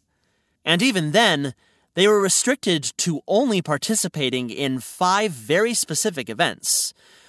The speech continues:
So they were still excluded from things like, well, like track and field. Strike two! Other Olympic sports were only gradually opened up for women.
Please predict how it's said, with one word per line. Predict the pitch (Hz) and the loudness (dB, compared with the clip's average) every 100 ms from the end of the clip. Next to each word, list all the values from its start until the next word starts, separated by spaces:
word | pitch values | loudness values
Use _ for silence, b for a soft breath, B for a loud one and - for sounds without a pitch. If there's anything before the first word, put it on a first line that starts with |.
| b b | b b
So | - 220 | 2 4
they | 233 | 4
were | 226 | 4
still | - 269 294 | 2 0 0
excluded | 262 - 240 269 165 | 2 0 0 0 0
from | 131 139 | -2 -4
things | 131 135 131 127 | -2 -4 -2 -2
like, | 131 127 127 - - _ _ _ _ _ _ | 0 0 0 -6 -20 _ _ _ _ _ _
well, | 160 170 170 160 139 _ _ _ | 0 2 4 2 -4 _ _ _
like | 143 156 | 0 0
track | - 190 185 | 0 0 0
and | 151 135 | 0 -2
field. | 220 135 80 104 - _ _ _ | 0 0 -2 -14 -20 _ _ _
Strike | - - - 123 135 285 - | -6 -4 -4 -2 4 4 4
two! | - 208 156 123 110 127 - _ _ _ _ _ - | 2 4 4 0 -2 -4 -4 _ _ _ _ _ 2
Other | 302 277 | 4 4
Olympic | 190 170 147 | 4 2 0
sports | - - 139 143 - | -2 0 0 0 0
were | 131 123 | -2 -2
only | 175 240 214 | 0 0 0
gradually | 135 139 175 175 160 139 131 | -2 2 2 2 -2 -2 0
opened | 147 143 131 | -2 -2 -2
up | 143 - | -2 -2
for | - | -6
women. | 117 92 80 92 - | -6 -8 -10 -20 -20